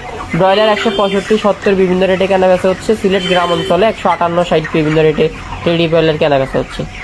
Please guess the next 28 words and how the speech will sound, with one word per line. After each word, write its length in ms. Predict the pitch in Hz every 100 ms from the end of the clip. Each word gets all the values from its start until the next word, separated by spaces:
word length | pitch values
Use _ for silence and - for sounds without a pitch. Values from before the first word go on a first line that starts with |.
| - - -
হবিগঞ্জ 540 | 208 247 254 269 262
আজকে 260 | 214 - 180
গ্রাম 300 | 185 185 185
সাইডে 400 | 208 196 214 240 - - -
রেডি 200 | 175 180
ব্রয়লার 320 | 185 196 196 190
একশো 240 | 185 208 190
পঞ্চান্ন, 400 | 180 180 180 185
আটান্ন, 360 | 175 175 180
বিভিন্ন 320 | 170 165 170
রেটে 180 | 180 175
কেনা 200 | 175 175
বেচা, 300 | 175 170 165 196
বেচা 320 | 165 165 185
হচ্ছে। 300 | 175 - 220
হবিগঞ্জ 480 | 190 170 180 202 196
শহর 320 | - 180 190
এলাকাগুলোতে 580 | 190 185 190 185 185 196
একশত 320 | 170 - 170
আটষট্টি, 560 | 170 151 - 170 - 180
পঁয়ষট্টি, 400 | 160 156 165 -
বিভিন্ন 340 | 175 160 160 165
রেটের 280 | 160 170 156 - 233 180
রেডি 220 | 165 156
ব্রয়লার 320 | 151 156 151 147
কেনা 200 | 151 139
বেচা 160 | 131
হচ্ছে। 280 | 123 - -